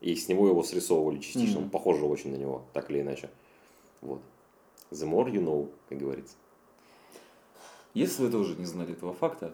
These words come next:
Speaker 2: подписывайтесь на нас во всех соцсетях и будете узнавать больше с образовательным подкастом «Ноль из десяти».
Speaker 1: Да, я вкидываю всякую ебануху с поп-культуры, которую помню, потому что я варюсь в этом говне. А, че у нас еще интересного в поп-культуре происходило?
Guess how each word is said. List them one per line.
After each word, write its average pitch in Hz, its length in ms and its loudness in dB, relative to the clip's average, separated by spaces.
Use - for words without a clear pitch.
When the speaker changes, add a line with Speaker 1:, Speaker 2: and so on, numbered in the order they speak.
Speaker 2:
подписывайтесь 131 680 -4
на 95 120 -4
нас 90 180 -6
во 90 80 -2
всех - 240 -8
соцсетях 104 500 -4
и - 40 -4
будете 147 320 -4
узнавать 90 300 -2
больше 92 380 -2
с - 120 -8
образовательным 98 600 2
подкастом 87 580 -4
«Ноль 190 160 0
из 214 140 0
десяти». 85 460 -6
Speaker 1:
Да, 85 360 4
я 95 240 6
вкидываю 90 460 2
всякую 90 320 2
ебануху 95 360 2
с - 60 -6
поп-культуры, 98 500 0
которую 80 340 0
помню, 92 300 2
потому 78 300 -2
что - 160 -6
я 78 80 2
варюсь 76 320 2
в - 60 -4
этом 76 180 -4
говне. 69 280 -2
А, 82 760 6
че 156 180 8
у 151 40 8
нас 92 160 6
еще 95 140 0
интересного 85 420 2
в - 40 -12
поп-культуре 76 400 -2
происходило? 71 680 -2